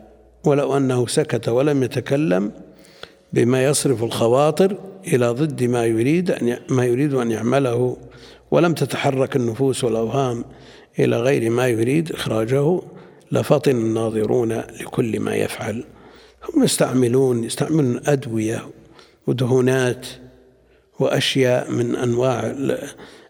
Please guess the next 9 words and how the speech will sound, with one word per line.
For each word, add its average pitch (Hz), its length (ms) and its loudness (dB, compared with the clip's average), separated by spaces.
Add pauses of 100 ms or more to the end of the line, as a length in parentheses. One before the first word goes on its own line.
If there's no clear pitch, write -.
(100)
ال-، 120 360 -2
ال-، 120 520 -2
ال-، - 340 -6 (360)
ما 127 420 2 (1000)
اللي 147 80 2
يسمونها 127 420 2
القمرة، 117 540 0 (640)
اللي 139 300 2
يك-، 139 220 0